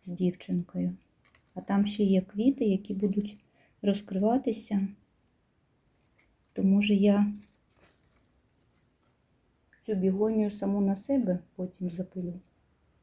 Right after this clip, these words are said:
Ось така в мене задача зараз вибрати.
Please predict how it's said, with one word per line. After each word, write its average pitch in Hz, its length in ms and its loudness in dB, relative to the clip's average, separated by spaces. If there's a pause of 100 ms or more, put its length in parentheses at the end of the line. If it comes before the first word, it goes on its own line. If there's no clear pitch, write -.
(320)
Ось 277 160 -4
така 233 380 0
в 247 40 4
мене 220 300 2
задача 220 560 0
зараз 254 420 4 (420)
вибрати. 196 720 2